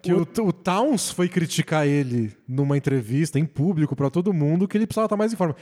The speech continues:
Speaker 1: Então é, é o Anthony Edwards dizendo, "Eu não consigo enterrar e não consigo infiltrar porque tem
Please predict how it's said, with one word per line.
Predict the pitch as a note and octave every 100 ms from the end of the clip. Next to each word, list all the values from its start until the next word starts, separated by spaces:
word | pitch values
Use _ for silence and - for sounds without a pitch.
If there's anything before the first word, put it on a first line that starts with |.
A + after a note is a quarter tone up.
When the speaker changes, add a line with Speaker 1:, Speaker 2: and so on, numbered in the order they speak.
| - - -
Speaker 1:
Então | D#3 G#3+ A3+
é, | G3
é | F#3+
o | F3+ E3+
Anthony | F3+ F#3+ F3+
Edwards | F3 A#3 A3+ D#3 C3+
dizendo, | D3 C#3 D3 C#3+ B2+ A2+ - _ - B2 _ -
"Eu | F3
não | F#3
consigo | F#3 E3+ E3
enterrar | E3 E3 C#3 D3 D3
e |
não | C#3+
consigo | D3 C#3 C#3
infiltrar | C#3+ D3 C#3 C#3 C3
porque | B2+ C3 C3+
tem | C3 C3+ B2+ A#2+